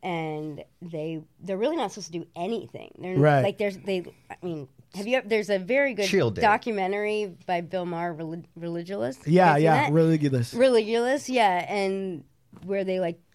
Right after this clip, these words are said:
Speaker 1: they tear their toilet paper the day before, so they
Speaker 2: Right.
Speaker 1: don't actually have to,
Speaker 2: Right.
Speaker 1: like, tear
Speaker 2: The
Speaker 1: it
Speaker 2: family
Speaker 1: on,
Speaker 2: I stayed with
Speaker 1: like
Speaker 2: left the stove on.
Speaker 1: Mm.
Speaker 2: So that, that on Saturday, they didn't have to turn it on. Technically, they didn't turn it on,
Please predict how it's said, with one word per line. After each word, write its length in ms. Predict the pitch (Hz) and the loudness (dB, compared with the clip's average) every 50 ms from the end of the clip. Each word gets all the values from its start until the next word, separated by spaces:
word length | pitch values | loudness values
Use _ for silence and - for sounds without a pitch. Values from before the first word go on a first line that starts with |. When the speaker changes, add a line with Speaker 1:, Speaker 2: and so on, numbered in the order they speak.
| _ _ _ - | _ _ _ -4
Speaker 1:
they 120 | 202 185 - | -4 -4 -2
tear 400 | - - 190 202 214 226 226 214 | -4 -4 -2 0 2 2 0 0
their 160 | 220 202 180 | 0 -4 -4
toilet 400 | - - 202 208 214 214 202 196 | -6 -8 -4 -2 -2 -2 -2 -4
paper 240 | 185 170 170 165 160 | -8 -8 -8 -8 -8
the 80 | 165 | -8
day 140 | 156 151 151 | -8 -10 -10
before, 360 | 143 151 143 - 151 151 139 | -10 -12 -14 -12 -12 -12 -12
so 140 | 143 - 139 | -4 2 4
they 40 | 147 | 6
Speaker 2:
Right. 180 | 185 208 214 | 6 6 6
Speaker 1:
don't 120 | 220 - - | 4 0 0
actually 320 | 196 190 - - 202 190 | -2 -2 -2 -2 -4 -4
have 100 | 180 156 | -4 0
to, 60 | 131 147 | 2 4
Speaker 2:
Right. 240 | 156 156 143 127 - | 4 4 4 2 -2
Speaker 1:
like, 80 | - | -8
tear 260 | - 160 190 196 202 190 | -10 -4 -2 0 4 4
Speaker 2:
The 40 | 190 | 4
Speaker 1:
it 40 | |
Speaker 2:
family 340 | - - 240 247 254 269 269 | 4 6 4 6 6 6 4
Speaker 1:
on, 60 | 254 | 4
Speaker 2:
I 20 | 208 | 2
stayed 280 | - - 226 233 240 247 | 0 2 4 4 6 6
with 160 | 240 190 - | 6 4 4
Speaker 1:
like 100 | 165 165 | 2 -2
Speaker 2:
left 360 | 156 180 196 202 190 - - 170 | 0 2 0 0 -2 -4 0 2
the 320 | 175 170 170 165 151 - | 4 4 4 4 2 -2
stove 460 | - - - - 190 202 220 220 180 147 | -4 -8 -2 2 4 6 6 6 4 2
on. 220 | 123 104 104 - _ _ _ _ _ _ _ _ - | -2 -2 -6 -16 _ _ _ _ _ _ _ _ -4
Speaker 1:
Mm. 340 | 185 190 190 180 170 156 151 | -2 0 2 2 0 -2 -6
Speaker 2:
So 180 | - - 180 175 | -2 2 4 6
that, 220 | 175 180 175 170 | 6 6 4 4
that 200 | 180 190 175 - | 4 4 4 4
on 140 | 185 180 170 | 4 4 4
Saturday, 560 | 139 - - 196 208 214 226 202 180 165 156 | 4 2 4 4 6 6 6 6 6 6 6
they 100 | 151 156 | 6 6
didn't 200 | 151 156 165 156 | 6 4 6 4
have 140 | 180 175 165 | 4 4 2
to 60 | - | -2
turn 280 | - - - 175 165 160 | -6 -2 0 2 2 4
it 80 | 151 151 | 4 4
on. 420 | 175 190 180 160 147 139 139 135 | 4 4 4 4 4 2 2 0
Technically, 480 | - - 180 175 - 175 170 - 170 160 | 2 2 0 2 2 -2 0 4 4 4
they 140 | 156 151 | 6 4
didn't 240 | 151 160 160 151 147 | 4 4 2 0 0
turn 200 | - 175 170 160 | 0 0 0 2
it 120 | 156 156 190 | 2 2 4
on, 540 | 233 233 220 208 196 196 190 190 185 170 | 4 4 4 4 4 2 2 0 -2 -4